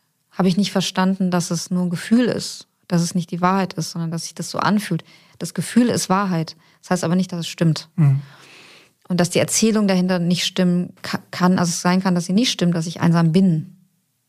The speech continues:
Speaker 1: Ähm, das versteht man aber als Kind noch nicht. Man lernt ja erst vieles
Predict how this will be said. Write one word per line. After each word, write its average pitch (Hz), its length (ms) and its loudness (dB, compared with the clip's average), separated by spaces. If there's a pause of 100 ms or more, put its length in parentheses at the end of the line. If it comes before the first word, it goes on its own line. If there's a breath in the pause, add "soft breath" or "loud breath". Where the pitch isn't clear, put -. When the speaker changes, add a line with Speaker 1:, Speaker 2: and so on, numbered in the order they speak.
(120)
Speaker 1:
Ähm, 165 220 0
das - 240 -10 (120)
versteht - 480 -4
man 170 140 2
aber 143 160 0
als 143 240 -2
Kind - 340 -8
noch 151 160 -6
nicht. 156 200 -6
Man 160 140 -4
lernt 170 260 2
ja 175 100 0
erst - 400 -2 (340)
vieles - 580 0